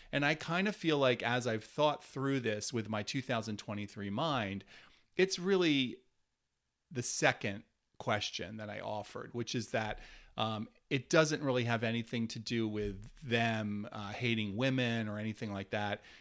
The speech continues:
It really is just that the homophobia was f-, laser focused on them, uh, and the transphobia, I should say, as, um, by this woman. And so they, of course, uh, bounce back, um,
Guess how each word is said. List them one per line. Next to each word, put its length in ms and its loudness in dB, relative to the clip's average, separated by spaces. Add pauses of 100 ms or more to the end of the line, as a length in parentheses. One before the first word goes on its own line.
(100)
It 140 -2
really 320 4
is 160 2
just 320 0
that 320 0
the 80 -6
homophobia 1080 0
was 580 -4 (580)
f-, 560 -10
laser 540 4
focused 580 0
on 280 -4
them, 520 -8
uh, 160 -6
and 140 0
the 60 -2
transphobia, 760 -2
I 80 -4
should 200 -6
say, 360 -6 (440)
as, 640 -2
um, 520 -6 (560)
by 360 4
this 240 -4
woman. 380 -2
And 100 -10
so 200 -2
they, 160 -4
of 120 -8
course, 600 -2
uh, 300 -6 (200)
bounce 400 -6
back, 480 -8
um, 400 -12